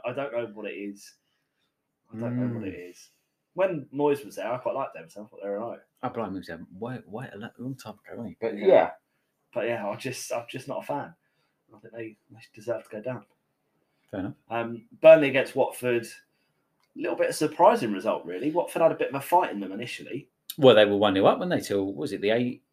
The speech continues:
Speaker 2: eighty-something minute? Was it the eightieth minute?
Speaker 1: Seven-, seventy-something, I think, or something, yeah.
Speaker 2: Was it? And they scored three, uh,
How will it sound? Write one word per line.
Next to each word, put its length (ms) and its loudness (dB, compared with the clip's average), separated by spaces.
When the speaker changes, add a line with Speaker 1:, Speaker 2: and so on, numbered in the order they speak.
Speaker 2:
eighty-something 480 -6
minute? 260 -6
Was 100 -8
it 60 -4
the 80 0
eightieth 340 -4
minute? 200 -2
Speaker 1:
Seven-, 440 -12
seventy-something, 600 -8
I 40 -14
think, 140 -8
or 80 -12
something, 320 -10
yeah. 180 0
Speaker 2:
Was 140 4
it? 260 2
And 120 2
they 60 4
scored 400 2
three, 340 4
uh, 100 8